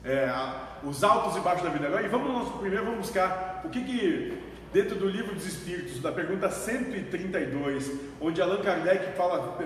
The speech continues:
no, no tema de objetivo da encarnação, Allan Kardec faz a seguinte pergunta pro Espírito da Verdade, que é essa aqui, ó.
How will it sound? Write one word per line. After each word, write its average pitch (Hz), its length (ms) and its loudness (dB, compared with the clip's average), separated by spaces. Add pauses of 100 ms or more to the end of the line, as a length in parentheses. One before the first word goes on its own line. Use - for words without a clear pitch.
(240)
no, 147 160 -2
no 147 160 -4
tema 180 240 0
de 180 140 0
objetivo 175 540 -2
da 175 100 -2
encarnação, 156 540 -4 (440)
Allan 196 200 4
Kardec 202 300 2
faz 233 160 4
a 226 60 2
seguinte - 600 -2
pergunta 214 720 0
pro 202 140 -4
Espírito 196 580 -4 (180)
da - 100 0
Verdade, 117 680 -6 (960)
que 147 160 0
é 160 40 2
essa 170 260 0
aqui, - 220 -4
ó. 127 80 0